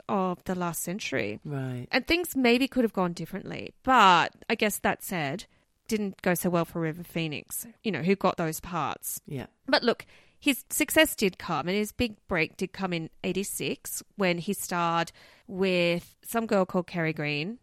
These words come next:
Speaker 1: don't know her, Charlie Sheen and Winona Ryder in that film Lucas that I just mentioned. He played Lucas. I don't know the film, but apparently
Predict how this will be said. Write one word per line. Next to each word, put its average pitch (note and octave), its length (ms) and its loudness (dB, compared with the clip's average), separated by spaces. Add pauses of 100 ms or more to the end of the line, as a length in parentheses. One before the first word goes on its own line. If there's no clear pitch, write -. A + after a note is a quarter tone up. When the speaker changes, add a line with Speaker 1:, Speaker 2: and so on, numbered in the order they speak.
Speaker 1:
don't F3+ 180 -4
know E3 120 -4
her, D#3 300 -8 (240)
Charlie B3+ 480 2
Sheen F3 560 0
and G3+ 180 -2
Winona G3+ 380 0
Ryder E3 500 -2
in F#3 340 -2
that - 220 -4
film D#3+ 240 -2
Lucas - 440 -4
that - 120 -8
I D#3+ 60 -6
just - 240 -10
mentioned. - 500 -8 (140)
He B3 160 2
played F#3 280 2
Lucas. - 500 -4 (340)
I C4+ 120 12
don't C#4+ 180 10
know G3+ 140 8
the F3 80 0
film, F3 380 4
but F#3 160 4
apparently G3 480 0